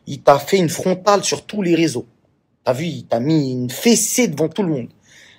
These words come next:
La seule réponse que tu peux avoir, frérot, c'est dis-moi où t'es, j'arrive.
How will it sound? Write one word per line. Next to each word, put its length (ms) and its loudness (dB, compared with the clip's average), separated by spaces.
La 100 -2
seule 240 6
réponse 280 0
que 80 -4
tu 160 -6
peux 120 4
avoir, 180 4
frérot, 200 -2
c'est 140 -8
dis-moi 240 2
où 60 4
t'es, 120 0
j'arrive. 280 -4